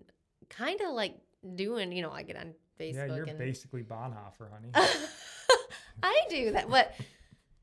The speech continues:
Speaker 1: I feel like I, I, I, I keep stumbling over my words. I like to test where people are at in their faith, and, you know, I post things about,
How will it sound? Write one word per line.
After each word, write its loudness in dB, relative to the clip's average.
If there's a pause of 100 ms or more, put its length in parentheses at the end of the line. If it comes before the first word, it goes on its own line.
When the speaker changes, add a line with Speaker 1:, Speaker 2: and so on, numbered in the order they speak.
(400)
Speaker 1:
I 4
feel 0
like 4
I, 8
I, 8
I, -2 (480)
I -10 (140)
keep -12
stumbling -10
over -8
my -8
words. -10 (500)
I -4
like -2
to -4 (220)
test -4 (480)
where -2
people -6
are 2
at 2
in -6
their -4
faith, -2 (320)
and, -10 (840)
you -6
know, -4
I -2
post -8
things -12
about, -10